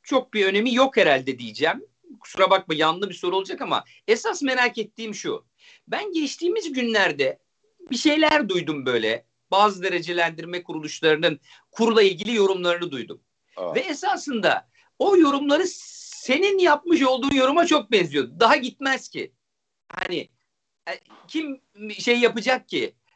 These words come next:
Speaker 1: e,
Speaker 2: Aa.
Speaker 1: talep edecek ki diye. Ama sürekli kur artışını destekleyecek ve belki de irrasyoneliteden, plansızlıktan kaynaklanan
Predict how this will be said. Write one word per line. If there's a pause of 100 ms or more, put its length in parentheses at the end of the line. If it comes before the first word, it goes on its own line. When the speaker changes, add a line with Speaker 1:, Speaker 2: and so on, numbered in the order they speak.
(100)
Speaker 1:
e,
Speaker 2:
Aa. (220)
Speaker 1:
talep
edecek
ki
diye.
Ama (720)
sürekli
kur
artışını
destekleyecek (300)
ve (200)
belki
de
irrasyoneliteden, (260)
plansızlıktan
kaynaklanan